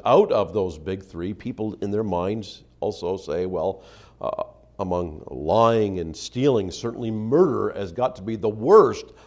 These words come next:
of those three. And it is a, a terrible thing, as we'll, uh, as we'll consider this morning. But the reality is, of course, uh, that breaking any of the commandments of God's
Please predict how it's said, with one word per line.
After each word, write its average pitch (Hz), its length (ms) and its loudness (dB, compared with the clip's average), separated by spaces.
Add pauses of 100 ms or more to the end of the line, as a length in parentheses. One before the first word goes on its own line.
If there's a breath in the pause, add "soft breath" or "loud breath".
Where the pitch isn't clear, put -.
(100)
of 117 200 6
those 135 300 4
three. 175 460 2 (1120 soft breath)
And 170 140 6
it 190 80 4
is 247 260 4
a, 131 160 4
a 135 60 2
terrible 151 500 4
thing, 135 380 2
as 101 160 0
we'll, 101 380 0 (100)
uh, - 80 -8 (100)
as 104 160 -2
we'll 95 120 -4
consider 139 500 -2
this 135 240 -6
morning. 82 460 -8 (1080)
But 131 120 -8
the 135 80 0
reality 139 600 6
is, 90 160 -6
of 98 180 -8
course, 80 580 -10 (600 soft breath)
uh, 107 140 -2
that 113 580 0
breaking 135 640 0
any 180 420 4
of 113 160 -4
the 113 80 -6
commandments 101 800 -2 (140)
of - 260 -6
God's 92 640 2